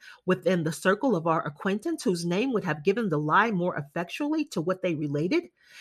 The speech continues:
Mister Darcy, who never looks at any woman but to see a blemish, and who probably never looked at you in his life. It is admirable. Elizabeth tried to join in her father's pleasantry, but could only force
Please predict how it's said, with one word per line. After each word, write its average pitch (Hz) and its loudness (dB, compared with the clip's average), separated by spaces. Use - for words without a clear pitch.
Mister 339 4
Darcy, 339 0
who 208 0
never 311 2
looks 254 0
at 170 -2
any 302 2
woman 196 2
but 170 -2
to 180 -4
see 180 -2
a - -4
blemish, 156 0
and 185 4
who 185 4
probably 175 4
never 175 2
looked 170 -2
at 170 -4
you 226 2
in 196 0
his 233 -4
life. 262 0
It 240 6
is 147 2
admirable. 165 -2
Elizabeth 294 2
tried 180 2
to 170 2
join 170 0
in 165 -2
her 151 -2
father's 147 0
pleasantry, 175 -2
but 240 2
could 247 -2
only 254 2
force 185 -2